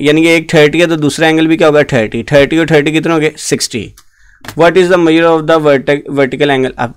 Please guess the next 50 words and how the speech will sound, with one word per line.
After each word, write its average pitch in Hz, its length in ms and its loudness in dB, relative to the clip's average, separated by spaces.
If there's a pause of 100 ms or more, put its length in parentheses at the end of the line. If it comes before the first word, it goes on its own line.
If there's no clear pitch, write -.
आपको 113 300 0
तो 131 100 0
पता 147 240 2
है, 156 60 4
तीनों 147 360 2
एंगल्स 151 300 2
को 160 80 0
जमा 143 260 4
करें 147 240 2
तो 147 100 0
एक 139 120 4
सौ - 100 0
अस्सी 180 240 0
आता 165 220 2
है, 151 100 0 (760)
एक 160 300 0
तीस 160 280 2
है, 175 100 4
दूसरा 156 360 0
भी 170 100 0
तीस 143 340 -2
है, 113 140 -4 (360)
थर्टी 143 280 2
और 165 140 0
थर्टी 147 220 2
सिक्सटी 156 340 -4
हो 175 120 2
गए, 131 140 2 (600)
तो 139 80 2 (680)
एक 143 160 2
सौ 160 100 0
अस्सी 156 200 0
बनाने 156 280 2
के 139 60 -4
लिए 147 140 2
एक 139 60 -2
सौ 160 100 -2
बीस 147 240 0
जमा 170 180 0
करना 156 240 0
पड़ेगा, 131 220 0
तो 135 120 -2
इसका 135 200 -2
मतलब 139 160 0
तीसरा 135 300 -4
एंगल 131 180 0
एक 117 100 -4
सौ 117 80 -6
बीस 104 260 -10
होगा। 104 220 -16